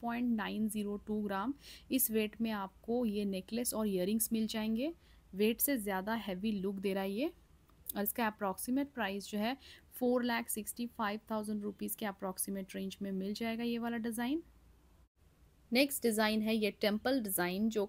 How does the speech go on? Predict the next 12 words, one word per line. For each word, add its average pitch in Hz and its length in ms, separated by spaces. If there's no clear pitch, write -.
काफ़ी 226 420
हैवी 190 300
लुक 180 300
में 180 100
है। 196 100
आप 190 120
देख 190 320
पा 208 100
रहे 208 100
हो 214 60
इसके 202 260
साथ 185 300